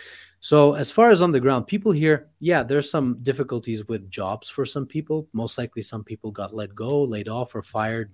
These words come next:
Some people have to re-educate themselves, normal stuff. Of course, there's always anxiety where people are thinking, "What's gonna come next? Is it gonna spill over into Russia? Um, are we gonna win? If we don't win, we're screwed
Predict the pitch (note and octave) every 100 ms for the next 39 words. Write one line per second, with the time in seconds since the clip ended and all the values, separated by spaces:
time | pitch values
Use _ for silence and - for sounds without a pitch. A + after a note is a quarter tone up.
0 | _ - B2 A#2 B2 A#2 A2 A#2 - G#2
1 | A2 A2+ A2+ A#2 - A2 - A2+ A#2+ A2+
2 | _ - C3 B2+ B2 - - A2+ - _
3 | - - - - _ - - G#3 F#3 D#3+
4 | C3 C3 B2+ A#2+ A2+ A2+ A2+ G#2+ G#2 G2+
5 | A2 G#2+ G2+ G2 - A#2 _ C#3 B2 B2+
6 | A2 - A2 A2 G#2 A2 A#2+ - B2 -
7 | G#2+ G#2+ G#2+ - - _ _ _ _ _
8 | _ _ - B2+ B2 B2 A#2+ - B2 A#2
9 | A#2+ A#2 A#2 A2 G#2+ A2+ G#2+ - E2+ _
10 | - - _ - F#2 G2+ G2 F#2+ A#2+ A#2
11 | A#2+ B2 A#2 A2 B2 G#2+ F#2+ - - -
12 | A#2+ G#2+ C3 C#3 C#3 A#2+ A#2 G#2 F#2 _
13 | _ _ A2+ A#2+ - - - C3 C#3 G2+